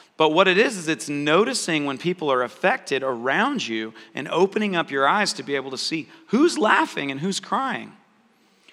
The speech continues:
You know, it actually costs us something. It, it, it, it, w-,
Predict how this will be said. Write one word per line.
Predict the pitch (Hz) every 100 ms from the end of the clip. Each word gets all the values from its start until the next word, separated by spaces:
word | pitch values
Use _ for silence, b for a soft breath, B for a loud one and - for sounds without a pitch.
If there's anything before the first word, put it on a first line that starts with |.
| b b
You | 180 226
know, | 214
it | 214
actually | 196 240 - 415 359
costs | - 156 202 - 170
us | 143
something. | - 127 113 123 127 B B -
It, | 165
it, | 208 196
it, | 202 202 202
it, | 196 190 -
w-, | 180